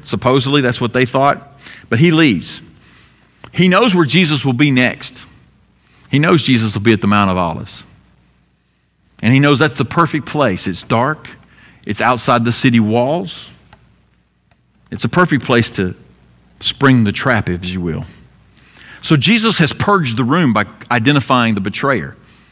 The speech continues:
The one person in the group of twelve that didn't trust Jesus, that wasn't going to trust Jesus, has been removed. And now those that are still there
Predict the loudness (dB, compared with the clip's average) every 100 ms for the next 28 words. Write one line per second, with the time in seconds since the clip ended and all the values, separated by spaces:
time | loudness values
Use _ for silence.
0 | _ _ _ _ _ _ _ _ 0 2
1 | 4 2 2 2 2 2 2 2 0 0
2 | 0 2 2 0 -2 0 -2 0 0 0
3 | -2 -2 0 -2 0 2 2 2 2 2
4 | 2 0 -2 -2 -2 -2 -2 -4 -8 -12
5 | -20 -2 0 2 2 4 4 4 2 -2
6 | -12 -20 -20 -16 -2 0 2 4 4 2
7 | 4 2 2 0 0 -2 0 2 2 0